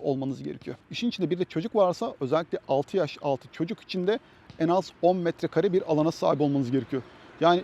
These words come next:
iki kişisiniz ve bir çocuğunuz var, otuz beş metrekare bir alana sahip olmanız gerekiyor. Eğer yoksa sıkıntı. Peki bunu nasıl kanıtlayacaksınız? Zaten kira kontratınız var. Orada özellikle evin ne kadar metrekareye ait olduğunun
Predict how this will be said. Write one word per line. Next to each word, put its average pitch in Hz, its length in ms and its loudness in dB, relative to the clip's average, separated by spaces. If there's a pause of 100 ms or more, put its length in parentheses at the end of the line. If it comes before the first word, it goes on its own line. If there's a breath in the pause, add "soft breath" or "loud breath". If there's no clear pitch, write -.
iki 214 140 0
kişisiniz 202 460 -2
ve 165 140 2
bir 196 80 0
çocuğunuz 185 400 0
var, 214 140 4 (140)
otuz 165 200 -6
beş 185 200 0
metrekare 160 460 -2
bir 185 100 0
alana 151 340 -2
sahip 156 360 4 (120)
olmanız 143 360 0
gerekiyor. 139 480 0 (360 loud breath)
Eğer 156 240 6
yoksa 175 420 2
sıkıntı. 143 460 -4 (380 loud breath)
Peki 196 200 -2
bunu 208 100 0
nasıl 214 180 -4
kanıtlayacaksınız? 170 640 0 (220)
Zaten 165 340 4
kira 160 260 4
kontratınız 156 560 0
var. 165 160 4 (160)
Orada 156 320 8
özellikle 151 520 4 (420)
evin 165 300 2
ne 175 60 4
kadar 160 280 6
metrekareye 156 520 2
ait 160 380 0
olduğunun 139 340 0